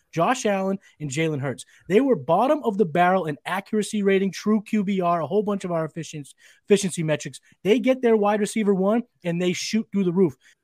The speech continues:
Justin Fields is in the exact same situation. We could see a massive spike up and for everyone saying, "Well, they don't throw the ball all that much." Do you realize that at the time, the Bills were, like, the, I think it was off the top of my head, like, twenty-fifth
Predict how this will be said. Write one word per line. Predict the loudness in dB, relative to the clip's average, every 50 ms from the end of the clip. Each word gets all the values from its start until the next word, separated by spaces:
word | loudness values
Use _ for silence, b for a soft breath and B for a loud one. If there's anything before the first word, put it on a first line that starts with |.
| _ -8
Justin | -6 -6 -6 -6 -8 -6
Fields | -2 2 4 4 4 4 0 -4
is | -6 -4 -4
in | -2 -2 -2
the | -2
exact | -2 -4 -6 -8 -8 -4 -2 -2 -2 -2 -4 _ -14
same | -10 -6 -4 -2 -2 -2 -4 -6
situation. | -6 -8 -8 -8 -8 -6 -4 -2 -2 -2 -4 -6 -10 b b b b _
We | -2 0
could | 0 0 -2
see | -2 2 2 2
a | 2
massive | 2 0 0 0 0 0 -2 -2 -4 -6 -6
spike | -6 -6 -4 -4 -4 -4 -4
up | -6 -6 -6 -10 -18 _ _ _ _ _ _ _ _
and | -6 -2
for | 0 2
everyone | 2 4 4 2 2
saying, | 2 2 2 2
"Well, | 2 0
they | 0 0
don't | -2 -2 -4
throw | -4 -4 -2 -2
the | -2
ball | 0 2 2 4 4 2 2
all | 2 2
that | 2 2 2
much." | 2 0 0 -2 -6 b b b b b b _
Do | 4
you | 6 6 6 6
realize | 4 2 2 2 2 0 0 0 0
that | -2 0
at | 0 -2 -2 0
the | 0 -2
time, | -2 -2 -4 -4 -2 0 0 0 0
the | 0 -2
Bills | -2 0 2 4 4 4 4 2
were, | 0 0
like, | 0 0 -2 -2 -4
the, | -8 -8 -8 -10 -10
I | -8 -4
think | -2
it | -2
was | -2 -2 -4 b b b b b b b
off | 0 0 2
the | 2
top | 2
of | 2
my | 4
head, | 2
like, | 0 -2 -4
twenty-fifth | -4 -2 0 0 -2 -2 0 4 4 6 6 4 0 -10